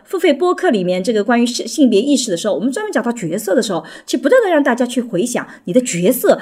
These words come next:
到底是怎么样的。我们把大家的角色是希望理理清楚的。当然这个讲起来，我们今天的播客是讲不完的，我们还是希望大家有时间能够去听听这些，这个播客，能够去了解那个角色是怎么规范你的。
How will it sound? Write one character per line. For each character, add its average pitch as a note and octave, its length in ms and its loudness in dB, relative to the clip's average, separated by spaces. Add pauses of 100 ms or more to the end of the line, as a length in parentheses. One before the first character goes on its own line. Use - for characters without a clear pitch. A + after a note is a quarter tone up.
(140)
到 G4+ 160 4
底 F3+ 100 0
是 E3 140 -8
怎 E3 140 -4
么 E3 40 -4
样 D#3+ 80 -2
的。 E3 80 -6
我 G3+ 60 -2
们 D4+ 180 2
把 - 140 -2
大 D#4+ 220 -2
家 D4+ 120 0
的 D4 140 0 (220)
角 F3+ 200 0
色 B3+ 300 2 (140)
是 - 160 -4
希 G4 160 -2
望 E4 120 4
理 G#3+ 120 2
理 D4+ 120 -2
清 A4 240 -8
楚 - 140 -8
的。 D3 100 -6
当 C4+ 160 0
然 D4+ 120 2
这 F4 100 -4
个 A3+ 160 4 (220)
讲 A3 200 2
起 C#4 140 -2
来， A3 100 6
我 G3 140 4
们 E3 120 -4
今 E4 140 -2
天 G#4 140 -6
的 C#4 60 4
播 C4+ 180 0
客 C#4+ 100 -2
是 - 120 -4
讲 - 160 -6
不 G#3+ 140 -8
完 E3 180 -4
的， E3 80 -6
我 D3 80 -6
们 F3 80 -8
还 G3 120 -4
是 A3 60 -6
希 C4+ 140 -6
望 C#4 100 2
大 B3 100 4
家 B3 240 4 (200)
有 E3+ 120 2
时 E3+ 160 -2
间 C#4+ 200 6
能 A#3 100 4
够 C4+ 100 4
去 G3+ 140 -2
听 F#4 220 -4
听 D#4+ 200 0 (240)
这 - 80 2
些， D#4 320 6 (200)
这 D#4+ 100 0
个 A#3+ 260 4 (220)
播 G4 200 10
客， G4 280 6
能 G#3 160 4
够 B4+ 100 8
去 F#4 180 4
了 F#3+ 220 4
解 C#4 140 4
那 D#4 80 4
个 F4 80 0
角 F#3 320 0
色 C#4+ 320 2 (240)
是 C4+ 320 0
怎 G#3 180 -2
么 E3 200 0
规 D4 260 4
范 A#3 240 0
你 D#3 100 -4
的。 - 140 -4